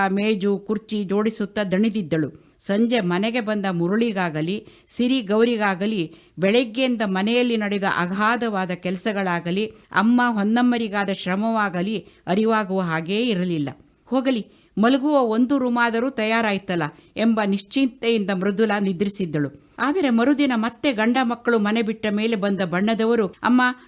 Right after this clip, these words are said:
ಬೆಡ್‌ರೂಮಿನ ಕಿಟಕಿಗಳಿಗೆ ಇನ್ನೊಂದು ಕೋಟ್ ಹೊಡೆಯಬೇಕು" ಎನ್ನುತ್ತಾ ಮೊದಲ ದಿನ ಮೃದುಲಾ ಜೋಡಿಸಿದ್ದ ರೂಮನ್ನು ಸಂಪೂರ್ಣ ಅಸ್ತವ್ಯಸ್ತಗೊಳಿಸಿದ್ದರು.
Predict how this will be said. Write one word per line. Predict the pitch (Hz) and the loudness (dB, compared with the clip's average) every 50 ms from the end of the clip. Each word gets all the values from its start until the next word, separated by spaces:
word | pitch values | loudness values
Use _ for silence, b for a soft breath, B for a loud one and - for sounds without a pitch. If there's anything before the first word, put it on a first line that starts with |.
| B _ 196 | B _ 2
ಬೆಡ್‌ರೂಮಿನ | 226 254 240 - 294 302 269 269 262 254 | 2 2 4 2 2 2 2 2 0 -2
ಕಿಟಕಿಗಳಿಗೆ | 247 247 262 254 262 254 - 247 233 247 233 226 226 233 | -2 -4 -6 -6 -6 -6 -4 -2 0 2 2 2 2 2
ಇನ್ನೊಂದು | 233 247 277 302 294 277 277 | 4 6 6 6 6 4 4
ಕೋಟ್ | 285 - 240 233 233 | 2 2 0 0 0
ಹೊಡೆಯಬೇಕು" | 226 220 214 220 220 220 202 208 202 208 - 208 202 | 0 0 2 2 2 2 2 0 -2 -2 -2 0 0
ಎನ್ನುತ್ತಾ | 196 202 220 240 233 - 226 196 185 185 - - - - - - | 2 2 0 0 -2 0 0 0 0 -2 -6 -16 -20 -16 -6 0
ಮೊದಲ | 190 208 214 254 277 285 277 277 | 0 2 2 2 2 2 0 0
ದಿನ | 254 233 226 | 0 0 0
ಮೃದುಲಾ | 220 202 208 214 202 233 233 226 220 208 | 0 0 0 0 0 0 2 2 0 0
ಜೋಡಿಸಿದ್ದ | 170 196 202 208 208 214 - 220 202 175 165 | 0 0 0 0 0 -2 -2 -4 -6 -2 -2
ರೂಮನ್ನು | 190 185 190 208 214 220 226 214 208 | 0 0 0 0 0 0 0 0 0
ಸಂಪೂರ್ಣ | 190 196 - 190 214 226 - - 254 269 277 262 240 | -2 -2 -2 -2 -2 -2 -4 -4 0 0 2 2 2
ಅಸ್ತವ್ಯಸ್ತಗೊಳಿಸಿದ್ದರು. | 214 202 - - 226 214 208 196 190 196 - 190 170 180 175 170 - 160 147 143 139 - - - - _ _ | 0 -2 -2 -4 -2 -2 -2 -2 -4 -4 -6 -4 -4 -4 -4 -4 -4 -6 -6 -6 -6 -8 -8 -12 -20 _ _